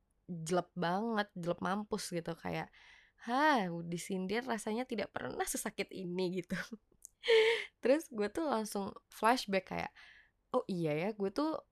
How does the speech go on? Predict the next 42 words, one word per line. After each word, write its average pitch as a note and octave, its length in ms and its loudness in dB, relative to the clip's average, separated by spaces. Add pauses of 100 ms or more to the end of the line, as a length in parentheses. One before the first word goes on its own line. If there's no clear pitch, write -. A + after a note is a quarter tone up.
(140)
bukan F3+ 320 -4
nggak E3 240 -4
bisa, C4+ 480 0
tapi B3 240 -6
gue A#3+ 160 -6
tuh C4+ 160 -2
nggak E3 160 0
mau," A3 320 0
gitu F#3 160 -10
loh. D#3+ 160 -6
Karena B3 320 -6
gue C4+ 160 0
nggak G3 160 -6
suka - 400 -2
sama F#3+ 240 0
matkulnya. F3+ 680 -2
Jadi F#3+ 280 -6
effort G#3 280 -4
yang F#3+ 120 -2
gue F3 160 -2
kasih, G3+ 560 -4
yang F3 160 -6
gue E3+ 360 0 (360)
keluarin G#3 560 0
itu G3+ 160 -8
tuh B3+ 160 0
nggak F3 160 0
sebanding F#3 640 0
gitu E3 240 -4
loh. D#3+ 80 -2
Makanya F3 320 -4
gue F3+ 120 -6
tuh A#3 120 -4
nggak E3+ 160 0
lulus, E3 240 -2
nggak E3 160 -4
lulus E3 240 -4
terus G3+ 400 -4
di G3 240 -10
mata F3 240 -8
kuliah E3+ 280 -8
itu. - 440 -12